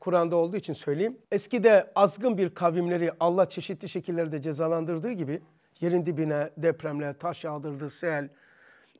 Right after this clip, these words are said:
Mesela bazı kavimleri de meshi, messi maneviye sebep olmuş. Nedir o? Adamın ruhunu domuza, domuz olduğu için suratını da domuz yapmış. Domuz yapmış. Başka ne yapmış?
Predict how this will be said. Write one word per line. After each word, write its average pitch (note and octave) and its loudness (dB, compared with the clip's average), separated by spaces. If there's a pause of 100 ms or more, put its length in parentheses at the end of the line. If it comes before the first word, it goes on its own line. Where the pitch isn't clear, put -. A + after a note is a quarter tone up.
(400)
Mesela F#3 -6 (100)
bazı G3+ 10
kavimleri G#3+ 2
de G#3 0 (360)
meshi, A#3 4
messi G#3 4
maneviye F#3 4
sebep D3+ -6
olmuş. C3+ -14 (200)
Nedir E3+ 0
o? G#3+ -4 (680)
Adamın A3+ 4
ruhunu G3+ 0
domuza, F3 0 (300)
domuz G#3 4
olduğu F#3 0
için G3+ -4
suratını A3+ 2
da F3+ 4
domuz F3+ 2
yapmış. - -12 (1080)
Domuz F#3+ 2
yapmış. D#3 -8
Başka G3+ -8
ne G#3 0
yapmış? F#3 -6